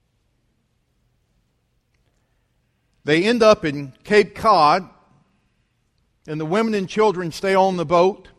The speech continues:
while the men go ashore, and as they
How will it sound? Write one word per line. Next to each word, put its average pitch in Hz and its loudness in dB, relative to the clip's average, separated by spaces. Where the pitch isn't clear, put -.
while 147 -2
the 160 -4
men 208 -2
go 180 0
ashore, 175 -2
and 165 -6
as 147 -8
they 160 -2